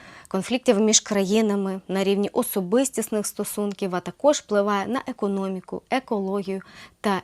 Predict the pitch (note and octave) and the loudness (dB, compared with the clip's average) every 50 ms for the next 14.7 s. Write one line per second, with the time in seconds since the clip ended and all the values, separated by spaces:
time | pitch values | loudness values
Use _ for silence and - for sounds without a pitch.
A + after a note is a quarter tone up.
0 | _ - A3 A#3 B3 C4 C4 - - C4 A#3+ - - - - E3+ E3+ E3+ F3 E3 | _ -4 -2 0 0 0 0 -2 -2 -4 -4 -6 -6 -6 -6 -6 -6 -4 -4 -6
1 | - D#3+ - _ - - - - - _ _ _ _ _ _ _ _ _ _ _ | -6 -8 -10 _ -16 -16 -16 -16 -18 _ _ _ _ _ _ _ _ _ _ _
2 | - - - - C4 A3 - - - A3+ G#3+ G3 G3+ A3+ C4 C#4 C#4+ C4+ A#3 - | -6 -2 2 2 2 2 2 0 0 2 2 4 4 6 6 8 6 6 4 2
3 | - G#3 G3+ G3 F3+ - - G3+ F#3+ - - C#4 D4 C4+ A#3 F#3+ - - G#3 - | 2 2 2 2 0 -2 -4 -6 -4 2 6 8 8 8 8 4 2 0 -2 0
4 | - - D#4+ E4+ E4 D#4 A#3+ G3 G3+ A#3+ C#4 D4 D4 C#4+ - B3+ A#3 G#3+ - - | 4 6 8 8 8 8 6 4 6 6 8 6 6 4 2 2 2 2 2 0
5 | G#3+ G3+ G#3 G3+ A#3+ B3 C4+ C#4 C4+ C4 - - C#4 C4+ B3 C#4+ D4 D4 C#4 C4+ | -2 0 2 4 6 6 6 6 4 2 0 0 0 2 4 6 6 6 6 4
6 | - G#3 G#3 - G#3+ G#3 G3+ A3 A3+ - - - A#3+ A3 G#3 G3+ G#3 A3 A#3+ A#3+ | 2 0 0 0 0 2 2 2 2 2 -2 -2 -2 0 0 2 4 4 4 4
7 | A#3 G3+ G#3+ G#3 G#3 G#3 E3 G3+ G3 F#3+ B3 C4+ A#3+ A3+ A3 G#3+ - - - - | 4 4 2 2 2 2 2 2 2 2 2 2 4 4 4 4 2 0 0 2
8 | A#3+ B3+ C4 A3+ A3 A3 - - A3+ G#3 G#3 G3+ G#3 - - - - - - - | 2 2 2 2 0 -2 -4 -4 -2 -2 -2 -2 -4 -8 -12 -14 -14 -14 -6 0
9 | A3 G#3+ A3 B3 B3+ A#3 A#3 A3 G#3+ G#3+ G3+ G3 G3+ G#3+ G#3+ A3 G#3+ G#3+ G#3+ - | 2 4 6 8 8 8 6 6 6 6 6 6 6 6 6 6 6 4 4 2
10 | - A3 G#3+ G#3 G3 F#3+ - - G#3 G#3 - B3+ C#4 D#4+ F4 E4+ E4 B3 F#3 E3+ | 2 2 2 2 2 2 2 2 0 2 4 6 8 8 8 8 6 4 2 2
11 | - - - - - - - _ - G#3 G#3 G#3 A3 A#3 B3+ B3 - - - A3 | -2 -6 -16 -18 -18 -20 -12 _ 0 0 2 4 4 4 4 2 0 0 0 0
12 | G#3+ G#3+ G#3 G3+ G3+ - G#3+ - - G#3+ G#3 G3+ - F#3 F#3 E3 F3+ G3+ G#3+ C4 | 2 2 0 0 2 2 2 2 2 2 0 0 2 0 0 0 0 0 2 2
13 | D4 D4+ C#4+ A#3+ G3+ F#3 F3+ - A#3+ C4 C4+ - A#3 A#3 A3+ - B3 B3+ C4+ C#4+ | 4 2 2 0 -2 -2 -2 0 0 0 0 -2 -4 -6 -4 -2 0 0 0 0
14 | - - - - G#3 F3 - - - - F3+ E3+ E3+ F3 | -2 -2 0 2 2 2 2 -2 -4 -4 -4 -6 -6 -8